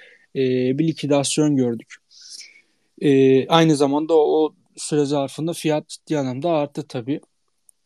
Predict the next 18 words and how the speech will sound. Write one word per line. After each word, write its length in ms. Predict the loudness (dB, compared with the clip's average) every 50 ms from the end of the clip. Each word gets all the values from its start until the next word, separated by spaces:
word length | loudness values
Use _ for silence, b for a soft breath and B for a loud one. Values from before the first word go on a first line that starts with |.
| _ _ _ _ -6
Peki 200 | -6 -2 0 2
bundan 300 | 2 2 2 4 4 4
sonra 360 | 4 4 4 2 2 2 2 0
ne 120 | -2 -6
olacak? 640 | -8 -10 -12 -12 -14 -10 -8 -8 -8 _ _ _ _ _ _ _ _ _
Yani 380 | -12 -10 -8 -8 -8 -8 -8
Solana 360 | -6 -4 -2 -2 0 -2 -2
gerçekten 580 | -2 -2 -2 -4 -4 -8 -10 -8 _ -8 -6 -4
ölecek 500 | -2 -4 -2 -2 -4 -4 -6 -6 -6 _
mi, 140 | -8 -6 -4
yok 240 | -2 -4 -4 -4 _
mu 80 | -6 -6
olacak? 420 | -4 -4 -4 -4 -4 -4 -4 -6
Yani 200 | -6 -4 -4 -4
Solana 380 | -4 0 2 2 2 2 2 0
ekosistemi, 760 | -2 -2 -4 -6 -6 -4 -8 -6 -6 -4 -4 -4 -6 -8 _ b b b b b b b b b b b b 0
e, 100 | 2 2 4 4 4 4 4 2 2 2 0 0 -2 -4 _ _ _ _ _ _ _
Terra'nın, 640 | -4 0 0 2 2 2 0 0 -2 -2 -4 -6 -8